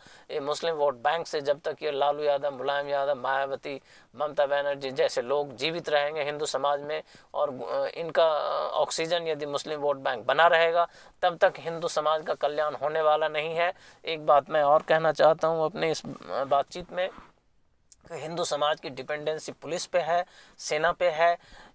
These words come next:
ये सामाजिक और वैचारिक लड़ाई है, इसमें पुलिस कहीं नहीं आता है। जिहाद एक वैचारिक लड़ाई है जो आपके खिलाफ चौदह सौ साल से चल रहा है। आपको इसे स्वीकार करना होगा। पहले अभी आप इसे स्वीकार नहीं करते हैं,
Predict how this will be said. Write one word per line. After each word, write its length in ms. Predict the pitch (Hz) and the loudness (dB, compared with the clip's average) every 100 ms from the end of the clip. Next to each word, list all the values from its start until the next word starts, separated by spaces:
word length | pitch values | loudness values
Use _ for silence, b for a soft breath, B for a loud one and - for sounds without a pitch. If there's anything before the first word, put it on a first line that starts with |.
| 147 | -2
ये 160 | 185 | 0
सामाजिक 600 | - 151 147 170 185 165 | 2 4 6 4 4 0
और 120 | 151 | 0
वैचारिक 480 | 139 143 160 160 160 | 4 2 4 2 0
लड़ाई 400 | 127 123 151 151 | 0 2 2 0
है, 180 | 135 135 | 0 0
इसमें 240 | 139 165 | -2 -8
पुलिस 320 | 147 160 165 - | -8 -8 -8 -6
कहीं 240 | 135 156 | -8 -6
नहीं 240 | 170 131 | -6 -4
आता 260 | 127 104 117 | -4 -4 -6
है। 240 | 101 95 - B B B | -6 -8 -12 B B B
जिहाद 500 | 123 151 170 185 175 | -6 2 8 8 6
एक 160 | 175 156 | 0 0
वैचारिक 500 | 139 135 151 147 127 | 0 2 2 0 0
लड़ाई 380 | 120 143 190 | 4 4 4
है 220 | 180 185 185 | 2 2 2
जो 160 | 156 | 0
आपके 320 | 143 147 - | 0 0 -4
खिलाफ 320 | 151 139 143 - | -8 -2 -2 0
चौदह 260 | 147 147 147 | -2 0 -2
सौ 160 | - | -2
साल 240 | 131 135 135 | -2 -2 -2
से 140 | - | -4
चल 240 | - 135 160 | -6 -4 0
रहा 260 | 160 165 | 4 6
है। 220 | 165 175 175 B B - | 6 4 0 B B 0
आपको 360 | 151 151 - | 0 0 -6
इसे 200 | 151 151 | -6 -4
स्वीकार 420 | 139 151 143 180 170 | -4 -2 4 4 4
करना 300 | 165 156 151 | 2 0 0
होगा। 280 | 143 151 | 0 0
पहले 320 | 147 139 135 131 | 0 0 0 0
अभी 260 | 131 160 | 0 2
आप 220 | 160 156 | 0 0
इसे 180 | 147 147 | -4 -8
स्वीकार 400 | - 143 156 156 | -6 -2 0 0
नहीं 240 | 131 135 190 | -2 -6 2
करते 320 | 170 - 156 | 2 2 -4
हैं, 260 | 131 120 | -4 -4